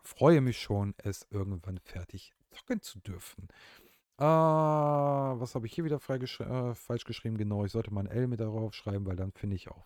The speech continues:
wahrscheinlich mein Spiel, was ich jetzt gerade suche. Und zwar Milfs of Sunville von, äh, L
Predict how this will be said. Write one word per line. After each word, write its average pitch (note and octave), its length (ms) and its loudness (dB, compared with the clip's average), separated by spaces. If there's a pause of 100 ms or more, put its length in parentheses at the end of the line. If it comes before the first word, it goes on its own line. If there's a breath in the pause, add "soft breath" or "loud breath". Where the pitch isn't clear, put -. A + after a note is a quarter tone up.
(100)
wahrscheinlich F#3+ 800 2 (580 loud breath)
mein C3 260 2
Spiel, C3 380 0
was A2 160 0
ich - 160 -12
jetzt - 220 -4
gerade G2 280 -2
suche. E3 640 -2 (720 soft breath)
Und A#2 80 -8
zwar A2 240 2
Milfs A#2+ 400 2
of - 280 -12 (140)
Sunville G3+ 800 2 (680 loud breath)
von, C3 420 4
äh, A#2 380 4
L A2+ 320 0